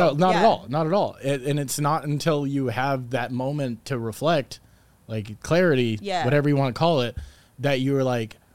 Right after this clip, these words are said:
Speaker 1: "Oh, like, everything around me was creating, like,
Speaker 2: That,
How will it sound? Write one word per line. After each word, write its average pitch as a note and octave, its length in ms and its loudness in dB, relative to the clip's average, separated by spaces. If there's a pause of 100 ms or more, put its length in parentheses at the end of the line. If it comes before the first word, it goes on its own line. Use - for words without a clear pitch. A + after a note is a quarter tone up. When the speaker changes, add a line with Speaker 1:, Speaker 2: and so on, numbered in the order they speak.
(320)
Speaker 1:
"Oh, B2+ 380 0 (400)
like, A2 400 -8 (300)
everything E3 640 0
around B2 500 -2
me G2+ 260 -6
was A2+ 260 -4
creating, A#2 920 -4
like, A#2+ 140 -2
Speaker 2:
That, G3+ 280 0